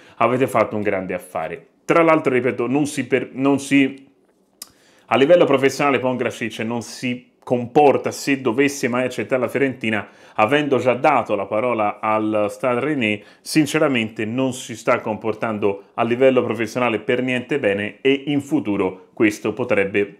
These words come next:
succedere, perché se, faccio un esempio, Pongracic conferma,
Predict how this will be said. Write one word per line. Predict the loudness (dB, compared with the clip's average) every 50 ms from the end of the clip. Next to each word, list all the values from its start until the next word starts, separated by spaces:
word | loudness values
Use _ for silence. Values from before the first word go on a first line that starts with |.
| _
succedere, | -18 -8 -4 -4 -4 -2 -2 -4 -2 -2 -2 -2 -2
perché | -2 -4 -6 -6 -6 -6
se, | -4 -2 0 0 0 0 -2 -8 _ _
faccio | -20 -18 -14 -8 -6
un | -4
esempio, | -2 -2 -2 -2 -2 -4 -8 -8
Pongracic | -2 2 2 4 2 2 -2 -4 -6 -6 -10 -10 -10 -10 -6
conferma, | -6 -6 -6 -4 0 2 4 4 4 2 0 -4 -6 -8